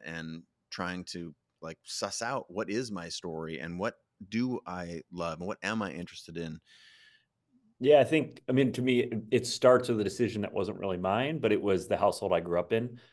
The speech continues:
Speaker 2: Like, I, I actually, I have two parents that loved me dramatically. You know, I, I knew what, I never questioned love. And so I, I honestly give all real credit and, you know,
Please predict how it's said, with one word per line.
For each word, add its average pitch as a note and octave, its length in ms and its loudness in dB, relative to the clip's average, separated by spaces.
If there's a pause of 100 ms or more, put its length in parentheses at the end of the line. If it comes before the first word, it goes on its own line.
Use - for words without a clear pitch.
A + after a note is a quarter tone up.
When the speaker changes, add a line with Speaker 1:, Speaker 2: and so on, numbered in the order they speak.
(240)
Speaker 2:
Like, F#2 100 0
I, G#2 200 6
I G2 100 4
actually, F#2 440 2
I F#2+ 100 4
have F#2+ 200 4 (300)
two A#2 100 -4
parents A#2+ 460 4
that G2 220 4 (840)
loved A2 240 8
me G#2 160 6
dramatically. G#2 960 4
You A#2 140 6
know, A2 100 10
I, A2 200 8
I A#2 40 8
knew C3+ 220 6
what, A#2+ 260 6
I B2 80 6
never C#3 200 4
questioned A2 400 2
love. E2+ 220 -2 (160)
And G#2 140 -2
so G#2+ 140 8
I, G2+ 220 10
I G2+ 320 6 (200)
honestly G2+ 380 2
give F2+ 180 2 (180)
all F2 600 4 (1500)
real F#2+ 760 6 (340)
credit G#2 380 6
and, E2+ 380 -4
you F2 180 -4
know, D#2 340 -4